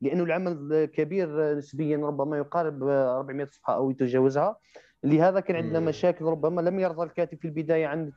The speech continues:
Speaker 1: التدقيق اللغوي، فقمنا بإعادة تدقيقه، ثم يعني حصل مشكلة في ال-، في المشاكل التقنية يعني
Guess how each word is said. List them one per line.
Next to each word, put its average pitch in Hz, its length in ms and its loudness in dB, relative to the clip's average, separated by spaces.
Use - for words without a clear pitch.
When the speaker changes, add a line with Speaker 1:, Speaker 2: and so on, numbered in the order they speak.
Speaker 1:
التدقيق 160 400 -2
اللغوي، 165 440 0
فقمنا 165 340 -2
بإعادة 151 460 -2
تدقيقه، 170 420 -4
ثم 170 360 0
يعني 160 400 -2
حصل 165 420 -2
مشكلة 160 420 2
في 160 120 -6
ال-، 131 1000 0
في 139 100 -4
المشاكل 135 520 0
التقنية 175 440 2
يعني 123 400 -2